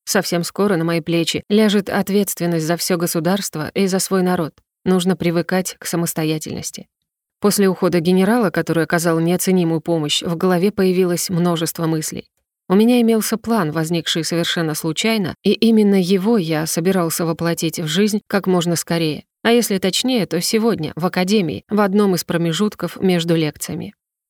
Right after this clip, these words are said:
Вот только Лайера нужно убрать куда-то ненадолго, чтобы он ничего не испортил. Прищурившись, задумчиво прочесал пятернёй волосы, смотря в своё зеркальное отражение.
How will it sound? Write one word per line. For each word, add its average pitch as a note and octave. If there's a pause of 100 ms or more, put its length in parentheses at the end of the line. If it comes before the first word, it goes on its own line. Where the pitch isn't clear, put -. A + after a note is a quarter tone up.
(140)
Вот G#3+
только G#3+
Лайера G#3
нужно F#3
убрать G3+
куда-то E3
ненадолго, E3+
чтобы E3+
он G#3+
ничего G3
не F3
испортил. D#3 (720)
Прищурившись, G3+
задумчиво F3+
прочесал F3
пятернёй E3+
волосы, F#3
смотря G#3
в -
своё F#3
зеркальное E3+
отражение. E3